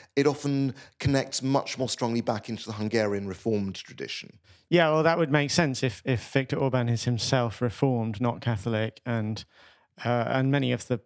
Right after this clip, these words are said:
Speaker 2: Fidesz party is.
Speaker 1: Yes.
Speaker 2: In fact,
Speaker 1: Um,
Speaker 2: I understand the Fidesz party is itself actually officially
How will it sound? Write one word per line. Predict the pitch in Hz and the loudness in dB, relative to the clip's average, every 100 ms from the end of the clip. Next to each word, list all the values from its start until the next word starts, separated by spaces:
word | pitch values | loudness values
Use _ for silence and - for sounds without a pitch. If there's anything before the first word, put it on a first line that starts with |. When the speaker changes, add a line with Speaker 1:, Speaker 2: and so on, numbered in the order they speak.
| _ | _
Speaker 2:
Fidesz | - 139 123 110 | 0 2 2 0
party | - 123 117 117 110 | 0 0 0 -2 0
is. | - 123 - 113 - | 0 0 0 -2 -4
Speaker 1:
Yes. | 98 - | -4 -6
Speaker 2:
In | - 170 | 2 6
fact, | 170 | 6
Speaker 1:
Um, | |
Speaker 2:
I | 196 | 6
understand | 226 - 165 151 | 4 4 4 2
the | |
Fidesz | - 156 156 135 - - 135 - 135 | 2 4 4 0 -8 -12 -12 -12 -2
party | - 147 139 139 127 | 4 4 4 2 2
is | 147 127 | 2 0
itself | 151 - 135 123 | 0 2 2 2
actually | 135 - 131 | 0 2 0
officially | 123 - 147 165 127 123 123 | 2 0 2 2 0 0 -2